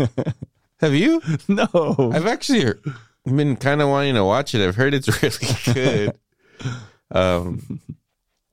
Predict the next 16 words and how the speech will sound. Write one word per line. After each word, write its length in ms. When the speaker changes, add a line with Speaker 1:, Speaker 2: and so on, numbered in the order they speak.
Speaker 2:
did 140
you 80
ever 100
watch 160
Flight? 460
Speaker 1:
No, 440
I 40
don't 240
think 200
so. 140
Speaker 2:
The 60
Denzel 500
movie? 460
Speaker 1:
Mm-mm. 240
Speaker 2:
Fucking 560
great 540